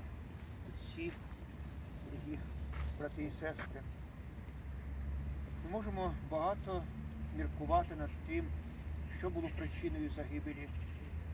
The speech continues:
наших земляків, які помирали на цій землі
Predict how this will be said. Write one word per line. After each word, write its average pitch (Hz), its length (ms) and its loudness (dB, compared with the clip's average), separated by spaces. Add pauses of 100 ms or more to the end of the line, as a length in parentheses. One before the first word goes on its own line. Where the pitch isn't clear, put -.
наших 147 300 0
земляків, 151 540 -2 (800)
які 330 180 0
помирали 175 580 6 (800)
на - 60 2
цій 180 240 2
землі 156 420 2